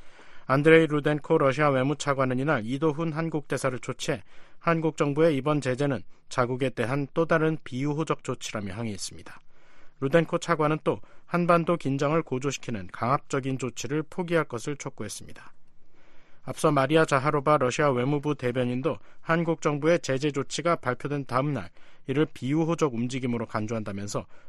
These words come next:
적절한 시기에 대응할 것이라고 밝힌 바 있습니다.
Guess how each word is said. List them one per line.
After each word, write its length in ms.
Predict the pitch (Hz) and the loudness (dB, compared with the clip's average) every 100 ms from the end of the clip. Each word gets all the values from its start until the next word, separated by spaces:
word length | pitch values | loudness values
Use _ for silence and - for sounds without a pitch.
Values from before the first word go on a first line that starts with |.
| - | -8
적절한 480 | 123 - 165 156 147 | -6 0 0 2 -2
시기에 340 | 147 127 101 - | -6 -6 -8 -4
대응할 340 | 127 135 131 | -2 0 -2
것이라고 420 | - 117 - 101 | -4 -6 -6 -8
밝힌 320 | 113 107 - | -6 -6 -8
바 80 | 98 | -12
있습니다. 500 | 95 - - - - | -10 -10 -12 -12 -14